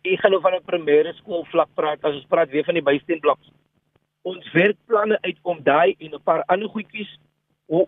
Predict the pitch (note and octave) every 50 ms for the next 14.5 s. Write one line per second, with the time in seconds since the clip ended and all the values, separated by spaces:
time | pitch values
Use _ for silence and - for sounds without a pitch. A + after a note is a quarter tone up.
0 | - - E3+ E3+ E3 D#3 D#3 D3 _ - D#3+ D#3 D#3 D3 - - - C#3+ - _
1 | - - C#3+ _ _ - D#3+ C3 B2 - - - - - C3+ C#3 C3+ D3 C#3+ _
2 | - - C#3+ C3+ C3+ - - G3 F#3 - F3 D#3+ D#3 - - - G#3 F#3+ - -
3 | - D#3+ D3+ - - D3 C#3+ D3+ F3 A3 A3+ - B3+ B3 - - G#3 - _ _
4 | _ _ _ _ - - - _ _ _ _ - F#3+ G3 G3 - - - A3 A3
5 | G#3+ A3 G#3 _ - - G#3+ G#3 - _ F3+ F3+ E3+ E3+ E3+ E3 - - _ _
6 | _ _ _ _ _ - F#3+ F#3+ F#3 F3+ D#3+ F3 F3 D#3+ - F#3+ - - G#3 F#3
7 | D3+ - - F#3+ F3 - D#3 D#3 D#3+ - - - - E3+ - _ - E3+ D#3+ D#3
8 | D3+ D3 D3 D3 C#3+ - _ _ _ _ _ _ _ _ - - D3+ - - D#3+
9 | - - E3+ D3 C#3+ C#3+ - - D3+ _ - D3 - - D#3+ C3 A2+ - - G#2+
10 | G2+ - _ _ _ _ _ _ - - E3+ E3 E3 - - - F3+ F3 F3 E3+
11 | E3+ - - E3+ D#3+ D#3+ E3 D#3+ D#3 C#3+ B2 B2 C#3+ C#3+ D3+ E3 E3 D#3+ D3+ -
12 | - - E3+ D#3 D3 - D#3 C#3+ C3+ C#3 C#3+ C#3+ C#3+ C#3 - - - - _ -
13 | G3 G#3 - _ - B3+ C4+ C#4+ - _ _ - B3+ A#3 - - - B3+ A3+ -
14 | - G#3+ F#3 - G#3 - G3+ G#3 G#3+ G3+